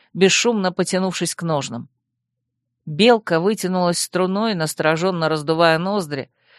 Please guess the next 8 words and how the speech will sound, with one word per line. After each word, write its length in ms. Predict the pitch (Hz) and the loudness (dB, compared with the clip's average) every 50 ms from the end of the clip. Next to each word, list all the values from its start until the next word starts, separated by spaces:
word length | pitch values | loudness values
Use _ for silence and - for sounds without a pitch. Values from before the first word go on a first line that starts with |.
| _ - | _ -10
даже 360 | 180 160 190 196 180 196 220 | 2 4 4 4 4 2 -2
голову 480 | 190 185 226 254 226 190 165 147 151 156 | -2 0 2 2 4 4 2 0 -2 0
запрокинула 720 | 147 165 160 - 170 165 156 - 185 170 170 160 156 156 | 0 -2 0 2 0 0 0 0 -2 -2 0 -2 -2 -2
назад, 420 | 156 156 160 156 185 220 226 220 | -2 -2 -2 0 2 0 0 0
чуть 260 | - - - 185 180 _ | -2 -6 -6 -6 -6 _
приподняв 640 | - 175 175 - - 160 160 175 180 175 165 - - | -4 -4 -2 0 0 -2 0 0 -2 -2 -2 -4 -4
верхнюю 440 | 160 175 160 160 - - 160 160 156 | -2 -2 -2 -2 -6 -6 -6 -6 -4
губу. 400 | 165 175 160 156 147 135 135 | -6 -6 -4 -4 -6 -6 -6